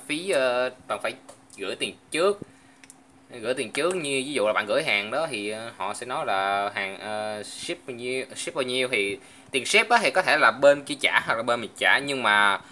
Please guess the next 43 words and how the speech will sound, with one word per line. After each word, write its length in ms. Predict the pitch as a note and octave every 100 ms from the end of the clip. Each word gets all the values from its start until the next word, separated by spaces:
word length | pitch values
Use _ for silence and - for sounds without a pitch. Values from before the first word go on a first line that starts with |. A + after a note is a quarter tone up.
| -
họ, 260 | - G2+ -
bưu 160 | C#3 C#3+
điện 200 | A2+ B2+
luôn 200 | C#3+ D3
ứng 220 | D#3 G3
trước 240 | G3+ G#3 G3+ -
từ 120 | G#2+
người 220 | G#2 G2
gửi 320 | F#2 F2+ A#2
là 100 | D3
bao 140 | A2 A#2+
nhiêu. 220 | B2 A#2+
Ví 80 | C#3
dụ, 200 | G2+ A2+
ờ, 160 | A#2 A2+
mình 340 | G#2 G2+ G#2+
bán 280 | B2 F3+ G3+
cỡ, 60 | G2
ờ, 380 | B2 C3+ A#2+ A#2+ B2
mình, 320 | A2 G2+ G2+
ví 60 | A#2
dụ, 220 | G#2+ A2
ờ, 200 | A2+ A2+
mình 420 | G#2+ G#2 G#2 G2+
bán 400 | G#2+ C#3 E3+ E3
có 120 | D#3+
hàng 140 | C3 G2+
này 80 |
là 80 | G2
ba 260 | - A2+ A#2+
trăm 140 | A#2+
ngàn 260 | G#2+ F#2+ F#2+ - - - - _
và 100 | A2+
tiền 180 | A2+ A2
ship 220 | F3 -
là 280 | A2 G#2+ G#2+
hai 140 | C#3
mươi 60 | C#3+
lăm 120 | C#3+
ngàn 200 | G#2+ A2+
thì 120 | A#2+ A2+
họ 300 | A2 G#2 A#2
sẽ 240 | G2